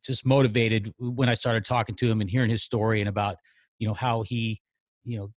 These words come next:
got to where he is now and doing what he does. And so I just thought, "Man, it'd just be awesome to have him on the podcast, let him, you know, tell everybody about, uh, him and, and what he does and, and where he's going." So, uh, Chris, welcome to the Modern Cowboy Podcast.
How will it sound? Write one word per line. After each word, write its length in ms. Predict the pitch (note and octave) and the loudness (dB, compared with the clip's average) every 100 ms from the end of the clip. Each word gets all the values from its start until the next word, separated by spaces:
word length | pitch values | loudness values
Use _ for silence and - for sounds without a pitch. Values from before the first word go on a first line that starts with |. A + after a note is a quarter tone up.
| _ _ _ - | _ _ _ -6
got 220 | C3+ A2+ | -4 0
to 80 | A#2+ | 0
where 280 | A2 A2+ G2+ | 2 2 0
he 180 | - A2+ | -2 2
is 240 | D#3 A#2+ | 4 6
now 300 | C3 B2+ C#3 | 4 6 4
and 100 | C3 | 4
doing 240 | A2 D3 | 6 6
what 140 | C3 A#2+ | 6 2
he 60 | |
does. 500 | G#2 A2+ G#2+ B2+ - - | 2 2 2 0 -2 -4
And 280 | A2+ G#2+ G2+ - | -4 -4 -6 -4
so 200 | - E3+ | 2 4
I 120 | C#3+ | 4
just 180 | C3+ C3+ | 4 2
thought, 160 | C3+ B2 | 0 0
"Man, 180 | B2+ | 2
it'd 80 | A2+ | 2
just 180 | G#2+ G2+ | 0 -4
be 100 | A#2+ | -2
awesome 300 | A#2 A#2 B2 | 0 0 0
to 80 | A2 | 0
have 120 | A#2 | 2
him 80 | A2 | 2
on 160 | A2 | 2
the 40 | G#2+ | 2
podcast, 500 | - A2+ - A2 G2+ | 0 0 0 -4 -4
let 160 | B2 A#2 | -4 -2
him, 300 | C#3 B2+ A#2 _ _ _ _ - | 2 4 4 _ _ _ _ -2
you 80 | |
know, 40 | B2+ | 0
tell 220 | - C#3 | 2 2
everybody 300 | B2+ B2 B2 | 2 2 0
about, 320 | A#2 A#2+ A2 - | 2 2 0 -4
uh, 260 | A#2 G#2+ G2 F2+ _ _ _ _ _ - | -6 -4 -4 -8 _ _ _ _ _ -10
him 340 | G2 C#3+ D3+ E3 | 2 4 4 4
and, 180 | A2+ G#2+ | 2 0
and 160 | A#2 | 0
what 120 | A#2+ | 2
he 80 | C3 | 0
does 380 | C3 B2+ C#3+ C3+ | 0 2 2 0
and, 120 | A2 | -2
and 180 | A2+ A2+ | 0 0
where 160 | A2+ G#2+ | -2 -4
he's 200 | A#2+ G#2 | -4 -2
going." 320 | C3+ A#2 G#2 | 0 2 2
So, 480 | - A#2 G#2+ G#2 G#2 | 0 -2 0 0 0
uh, 180 | G2+ F#2 _ _ _ _ | -2 -4 _ _ _ _
Chris, 280 | - F#3+ F#3+ | 0 2 4
welcome 400 | E3 F3+ F3 F3 | 4 2 4 2
to 180 | C#3 F3+ | 2 2
the 140 | D3 C3+ | 4 4
Modern 260 | C#3 C#3+ | 4 2
Cowboy 260 | C3 C#3 B2+ | 2 2 2
Podcast. 580 | A#2+ A#2 G2+ E2+ E2 | 4 2 2 -6 -8